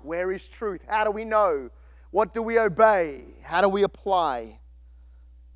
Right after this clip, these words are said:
God wants us to come to the Scripture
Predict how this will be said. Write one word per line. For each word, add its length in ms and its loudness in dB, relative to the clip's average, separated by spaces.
God 380 6
wants 400 2
us 640 -2
to 80 -20
come 220 -2
to 80 0
the 100 -4
Scripture 640 -4